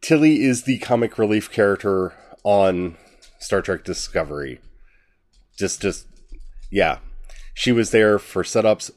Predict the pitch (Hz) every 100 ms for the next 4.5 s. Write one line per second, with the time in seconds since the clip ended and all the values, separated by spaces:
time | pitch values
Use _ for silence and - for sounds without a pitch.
0 | - 113 101 101 95 - 95 87 87 82
1 | - - - - 90 87 90 - _ _
2 | _ _ _ _ _ _ _ _ _ -
3 | - 123 - 135 160 214 175 196 _ _
4 | _ - 92 104 101